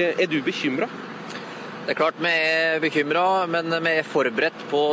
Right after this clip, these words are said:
Speaker 2: store nedbørsmengder i dag. Eh, kommunen har, eh, vi har sittet i beredskap siden klokka fem i dag tidlig. Eh,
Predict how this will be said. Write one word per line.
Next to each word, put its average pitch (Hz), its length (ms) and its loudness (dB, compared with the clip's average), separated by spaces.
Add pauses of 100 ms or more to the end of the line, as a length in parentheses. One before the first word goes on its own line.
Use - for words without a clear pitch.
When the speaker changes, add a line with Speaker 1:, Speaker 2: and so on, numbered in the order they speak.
Speaker 2:
store 135 400 0
nedbørsmengder 110 640 0
i - 20 2
dag. 147 300 2 (100)
Eh, 139 220 2 (100)
kommunen 135 400 -2
har, 127 320 2
eh, 131 380 0
vi 127 100 -2
har 123 80 -2
sittet 127 240 -4
i 120 460 2 (100)
beredskap 117 480 -2
siden 123 540 0
klokka 120 240 -2 (180)
fem 127 240 -4
i 131 80 -2
dag 131 160 0
tidlig. 147 400 0
Eh, 139 240 -2